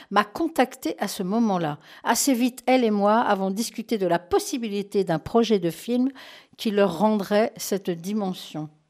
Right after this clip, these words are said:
Alors en fait, ils ont, euh, le réalisateur et Catherine Fro partageaient le même intérêt pour le héros, l'héroïne, pardon, du film Christine. C'est une, euh, en fait, euh,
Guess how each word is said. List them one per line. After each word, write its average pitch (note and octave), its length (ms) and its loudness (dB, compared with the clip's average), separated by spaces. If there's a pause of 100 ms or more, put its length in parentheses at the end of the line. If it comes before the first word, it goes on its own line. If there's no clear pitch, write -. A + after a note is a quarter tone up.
(1200)
Alors G3 180 4
en A#3+ 60 6
fait, D4 280 6
ils C4+ 160 2
ont, C4 140 6 (300)
euh, F#3+ 1080 6
le F#3+ 160 -2
réalisateur B3 500 2
et B3 60 0
Catherine A3+ 340 2
Fro C#4 220 0
partageaient A#3 420 2
le A#3+ 60 0
même A#3 160 2
intérêt A3+ 380 2
pour G3+ 180 0
le F3+ 160 2
héros, F#3+ 360 2 (200)
l'héroïne, A#3+ 460 6
pardon, G3 280 2
du F#3+ 140 -4
film G#3 240 -2
Christine. G3+ 640 -2 (440)
C'est A3 380 -6
une, A#3 160 2
euh, G#3 320 6 (300)
en A3 100 4
fait, C4 400 0
euh, G#3 320 2